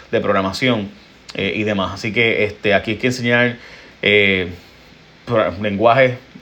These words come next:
como Python y otros que honestamente yo todavía, de hecho, no sé si saben que en cobol, por ejemplo, que es un programa súper importante donde corre gran parte de las plataformas de gobierno, un programa bien viejo, los años sesenta y setenta,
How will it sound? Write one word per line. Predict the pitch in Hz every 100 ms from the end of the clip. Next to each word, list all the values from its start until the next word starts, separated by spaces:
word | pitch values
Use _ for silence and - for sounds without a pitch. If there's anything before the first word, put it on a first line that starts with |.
| -
como | 110 107
Python | 98 143 160 156 135 131
y | 113 113
otros | 151 143 127
que | 123
honestamente | 101 104 - 120 123 123
yo | 104 107 - -
todavía, | - 101 101 123
de | 104
hecho, | 131 147
no | 120
sé | 110
si | 117
saben | 127 127
que | 127
en | 113
cobol, | - 107 117 127
por | 135
ejemplo, | 135 156 151
que | 110
es |
un | 107
programa | 104 117 123
súper | - - 127 123
importante | 117 123 101 143 147
donde | 123 110
corre | 107 117
gran | 120 113
parte | 117
de | 123
las | -
plataformas | 107 107 113 113
de | 117
gobierno, | 117 135 147 135
un | 127 - - - -
programa | 110 110
bien | 117 110
viejo, | 117 151 139
los | 113
años | 95 101
sesenta | 104 113 101
y |
setenta, | 113 123 165 156 123